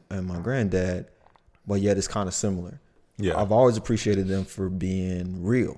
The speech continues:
Speaker 1: Like, it's not really like, uh, you know, it's not, not really like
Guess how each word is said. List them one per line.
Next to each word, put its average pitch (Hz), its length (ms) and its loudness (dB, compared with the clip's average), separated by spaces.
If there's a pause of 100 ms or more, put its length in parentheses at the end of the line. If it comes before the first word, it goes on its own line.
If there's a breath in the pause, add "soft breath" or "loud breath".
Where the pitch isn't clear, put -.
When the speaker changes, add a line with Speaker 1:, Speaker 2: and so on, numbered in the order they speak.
Speaker 1:
Like, 82 180 -10
it's 92 200 -6
not 98 260 -2
really 95 300 2
like, 90 360 -2
uh, 92 360 -6 (680)
you 95 200 -2
know, 92 400 -2 (1700)
it's 104 120 -2
not, 104 300 0
not 104 200 2
really 101 180 4
like 95 460 -2